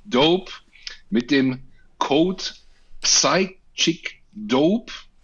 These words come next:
zehn Prozent Rabatt für alle, die noch nicht in seinem Shop bestellt haben, egal was es ist, egal ob ihr Mitglied bei den Eagles Germany seid oder nicht, zehn Prozent Rabatt mit dem Code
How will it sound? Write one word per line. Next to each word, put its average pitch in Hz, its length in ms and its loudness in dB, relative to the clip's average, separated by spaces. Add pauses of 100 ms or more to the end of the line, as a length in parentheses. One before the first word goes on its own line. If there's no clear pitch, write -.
(500)
zehn 180 240 0
Prozent 160 360 -2
Rabatt 139 480 -2
für - 480 -2
alle, 170 380 4
die 123 160 2
noch 123 220 2
nicht 147 240 0
in 135 100 -2
seinem 120 240 2
Shop 117 200 -2
bestellt 110 360 -2
haben, 87 320 -10
egal 101 540 0 (300)
was - 500 -2
es 107 240 -2
ist, - 420 -2
egal 104 320 0
ob 107 160 -8
ihr 98 100 -2
Mitglied 110 400 0
bei 98 100 -2
den 92 100 -4
Eagles 90 260 -8
Germany 135 360 0
seid 123 280 0
oder 113 220 2
nicht, 123 320 0 (340)
zehn 151 220 2
Prozent 127 360 -2
Rabatt 120 420 0 (360)
mit 123 220 0
dem 120 120 2
Code 110 360 0